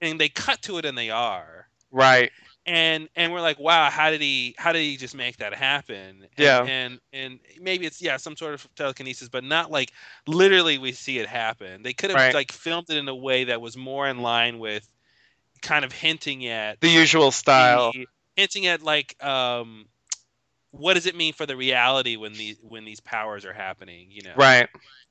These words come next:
Speaker 2: Right. Yeah, no, you're right. That would have been more consistent. But they really showed it like a sort of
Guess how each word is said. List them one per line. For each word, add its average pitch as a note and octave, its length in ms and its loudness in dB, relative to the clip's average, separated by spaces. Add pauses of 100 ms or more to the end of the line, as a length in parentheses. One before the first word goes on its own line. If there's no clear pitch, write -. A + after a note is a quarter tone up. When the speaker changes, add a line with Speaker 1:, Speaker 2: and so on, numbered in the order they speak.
(120)
Speaker 2:
Right. B2 300 6 (880)
Yeah, A3 240 10
no, A3+ 180 10
you're F#3 160 10
right. F3 160 10
That D3 140 8
would D3+ 100 8
have D#3 80 4
been D#3 120 4
more C#3+ 180 6
consistent. C3+ 760 -2
But C#3+ 120 0
they E3 100 8
really F3+ 260 8
showed D#3 380 6
it C3+ 140 6
like B2+ 320 4
a B2+ 80 4
sort B2+ 260 2
of A#2+ 160 0